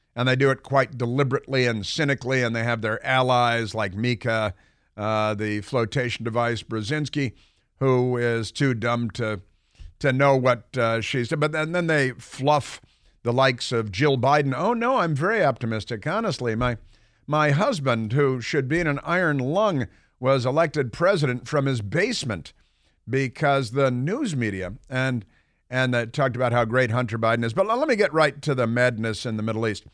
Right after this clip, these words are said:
"Strikes target Houthi militia," the left-wing Washington Post. And "U S, comma, Britain strike Houthi sites in Yemen," the Washington Times. "Left with little choice after diplomatic campaign fails."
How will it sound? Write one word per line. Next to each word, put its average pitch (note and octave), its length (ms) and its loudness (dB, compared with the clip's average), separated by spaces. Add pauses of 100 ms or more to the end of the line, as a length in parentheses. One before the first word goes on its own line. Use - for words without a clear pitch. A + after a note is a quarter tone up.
(500)
"Strikes - 640 0 (120)
target D3 500 4
Houthi D3+ 600 2
militia," C3+ 720 2 (460)
the A#2 220 4
left-wing B2+ 560 0
Washington B2 600 -2
Post. C3 320 2 (560)
And C#3+ 300 2
"U G3 240 4
S, F3+ 220 4
comma, D3 420 2
Britain B2+ 520 0
strike E3 400 2
Houthi D3+ 600 -2
sites D3 480 0
in C3+ 240 0
Yemen," C#3+ 460 2 (300)
the A2+ 100 0
Washington A#2+ 760 0
Times. F#2+ 460 -6 (300)
"Left D#3+ 420 2
with B2 240 2
little D3+ 360 2
choice C3 520 2
after C3+ 400 0
diplomatic C#3 840 0
campaign C#3 800 0
fails." B2+ 720 2